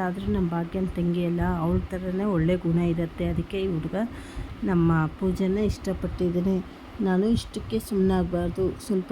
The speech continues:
ದಿನ ಇಲ್ಲಿ ಬಂದು ಹುಡುಗನ ಬಗ್ಗೆ ಎಲ್ಲ ತಿಳ್ಕೊಳ್ಬೇಕು, ಯಾಕಂದರೆ ಈ, ಈ ಜಿಮ್ಮಲ್ಲಿ ಎಷ್ಟು ಜನ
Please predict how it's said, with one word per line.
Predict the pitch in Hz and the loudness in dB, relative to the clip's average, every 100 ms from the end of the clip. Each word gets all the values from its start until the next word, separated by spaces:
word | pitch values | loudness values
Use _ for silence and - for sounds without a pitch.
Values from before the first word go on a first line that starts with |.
| 180 | 0
ದಿನ | 180 202 220 | 2 4 2
ಇಲ್ಲಿ | 185 185 175 | 2 2 2
ಬಂದು | 165 185 196 240 - | 0 0 0 -2 -2
ಹುಡುಗನ | 185 180 196 190 | -2 0 2 0
ಬಗ್ಗೆ | 165 175 175 | -2 -2 -2
ಎಲ್ಲ | 170 190 - | -2 -4 -6
ತಿಳ್ಕೊಳ್ಬೇಕು, | 180 180 170 165 165 156 175 165 160 | -6 -2 0 2 0 -2 -2 -2 -2
ಯಾಕಂದರೆ | 180 185 190 196 190 | -2 -2 0 2 2
ಈ, | 165 190 | 0 -2
ಈ | 180 165 | -4 -4
ಜಿಮ್ಮಲ್ಲಿ | 175 190 190 170 | -2 -2 0 -4
ಎಷ್ಟು | - 196 | -4 -2
ಜನ | 185 | 0